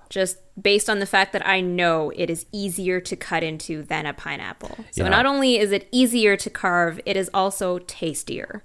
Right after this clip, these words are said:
Speaker 2: Also, I don't pers-,
Speaker 1: Arguably.
Speaker 2: I personally don't care that much about pineapple,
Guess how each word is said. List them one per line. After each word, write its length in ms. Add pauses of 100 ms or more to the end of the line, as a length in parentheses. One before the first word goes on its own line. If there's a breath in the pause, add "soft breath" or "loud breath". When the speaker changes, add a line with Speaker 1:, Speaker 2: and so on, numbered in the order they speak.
Speaker 2:
Also, 260
I 120
don't 200
pers-, 300
Speaker 1:
Arguably. 360
Speaker 2:
I 60
personally 380
don't 240
care 180
that 200
much 240
about 240
pineapple, 360